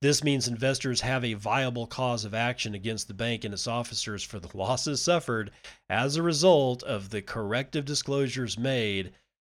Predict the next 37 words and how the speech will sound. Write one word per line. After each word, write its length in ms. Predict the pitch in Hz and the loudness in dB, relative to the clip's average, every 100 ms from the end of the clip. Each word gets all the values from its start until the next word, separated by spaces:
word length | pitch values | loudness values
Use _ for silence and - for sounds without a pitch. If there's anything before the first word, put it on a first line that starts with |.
| - | -2
as 360 | 107 113 117 117 | 2 4 2 0
from 340 | 120 110 110 | -2 -2 -2
February 540 | 98 107 101 104 98 92 | -4 -6 -4 -4 -4 -4
twenty 340 | 110 101 95 | -6 -4 -2
eighteen," 480 | 95 95 101 98 98 | -2 -4 -6 -6 -4
end 260 | 98 95 | -6 -6
quote. 300 | 95 110 98 | -4 -4 -2
And 260 | 101 107 104 | -2 -4 -2
that 180 | 104 101 | -4 -4
will 240 | 104 101 117 | -6 -6 -4
end 480 | 101 98 95 92 - | -4 -2 -4 -8 -10
that 260 | 110 98 - | -6 -6 -6
particular 500 | 98 101 92 92 87 | -10 -10 -8 -8 -6
article. 460 | 104 104 104 92 | -6 -6 -8 -6
<laughs> 0 | |
So 360 | - - 170 113 | -4 -2 0 -2
what 120 | 180 | -4
do 80 | 196 | -4
you 80 | 214 | -4
think 180 | 208 | -6
about 340 | 190 190 87 170 | -4 -2 -2 0
that, 280 | 196 220 139 | 0 0 -2
bro? 460 | 147 156 220 220 - _ _ _ _ | -2 0 0 -2 -8 _ _ _ _
Yeah, 300 | 131 151 139 | 4 6 6
uh, 440 | 131 143 127 117 110 - _ _ _ _ - | 4 0 0 -2 -4 -10 _ _ _ _ -12
Bitcoin, 720 | 123 139 - 131 110 101 85 90 - | 2 2 2 -2 -2 -2 -4 -10 -10
yeah, 260 | 110 92 90 | -6 -6 -8
no, 180 | 110 101 92 117 | -10 -10 -12 -8
not, 400 | 120 120 117 147 | -4 -2 -2 -2
not 340 | 135 135 127 | 0 0 0
used 240 | 123 117 | 0 0
in 340 | 107 101 87 113 | -4 -8 -8 -6
money 220 | 104 98 | -4 -2
laundering 560 | 95 95 95 95 92 92 | -2 -4 -4 -4 -6 -4
so 220 | - 104 | -2 -2
much 280 | 101 95 104 | -2 -2 -4
as 280 | 92 - | -4 -6